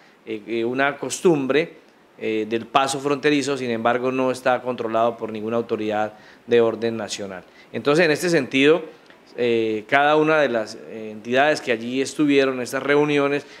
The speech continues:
que fueron, eh, diversas mesas de trabajo de acuerdo a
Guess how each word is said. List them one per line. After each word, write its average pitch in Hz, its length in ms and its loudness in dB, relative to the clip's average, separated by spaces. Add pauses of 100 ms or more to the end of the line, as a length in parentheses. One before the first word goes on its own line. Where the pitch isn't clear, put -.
(140)
que 113 120 -10
fueron, 135 340 2 (260)
eh, 110 360 0 (280)
diversas 139 500 2
mesas 139 280 -2
de 131 80 0
trabajo 139 420 4
de 123 60 4
acuerdo 123 500 0
a 117 400 0